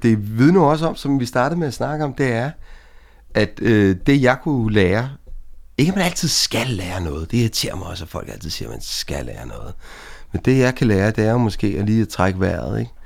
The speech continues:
Men på den anden side, så går det jo også godt. Og jeg er jo ikke, jeg er jo ikke i fysisk forfald.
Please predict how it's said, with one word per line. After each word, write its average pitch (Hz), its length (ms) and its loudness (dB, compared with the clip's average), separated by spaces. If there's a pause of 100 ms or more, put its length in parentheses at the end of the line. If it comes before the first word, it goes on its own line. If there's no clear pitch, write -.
(160)
Men 117 120 2
på 113 100 0
den 120 80 2
anden 254 160 2
side, 139 180 -2
så 127 100 0
går - 180 -2
det 233 80 2
jo 120 100 4
også - 180 -2
godt. 110 280 -2 (840)
Og 95 140 2
jeg 92 120 6
er 92 40 4
jo 107 60 4
ikke, 190 300 4 (320)
jeg - 80 2
er - 60 4
jo 135 60 2
ikke 185 140 0
i - 20 -2
fysisk 101 600 2
forfald. - 420 -2